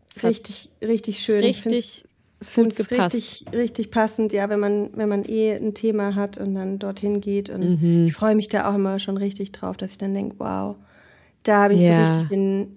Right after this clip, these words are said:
Speaker 2: Raum dafür.
Speaker 1: Genau.
Speaker 2: Das auch noch mal so ein, ganz alleine mit mir zu verarbeiten, was auch immer.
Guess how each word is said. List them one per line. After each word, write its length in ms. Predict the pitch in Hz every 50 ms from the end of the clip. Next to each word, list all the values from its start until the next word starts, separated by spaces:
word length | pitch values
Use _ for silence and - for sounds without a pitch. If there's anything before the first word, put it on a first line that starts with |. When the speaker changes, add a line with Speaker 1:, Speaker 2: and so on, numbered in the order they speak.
| -
Speaker 2:
Raum 280 | 190 190 196 202 220 214
dafür. 720 | 208 208 202 - - - 202 196 196 196 190 190 196 202 202 196
Speaker 1:
Genau. 760 | 202 190 185 180 180 180 175 175 175 170 165 160 165 160 - - _ _ _ _ _ _ _ _ _ _ _ _ _ _ _ -
Speaker 2:
Das 280 | 214 202 196 196 196
auch 180 | - 202 196 190
noch 220 | 196 185 185 -
mal 280 | 202 180 180 180 180 180
so 200 | 190 190 180 185
ein, 200 | 185 196 196 202
ganz 240 | - 202 220 233 220
alleine 380 | 196 180 185 190 202 208 208 202
mit 200 | 202 196 196 208
mir 340 | 202 208 208 202 202 196
zu 120 | 196 196 196
verarbeiten, 800 | - 196 - - 190 190 190 196 185 185 185 - - 202 202 190 - _ _
was 180 | - 180 180 -
auch 120 | 185 175
immer. 320 | 196 202 196 208 208 202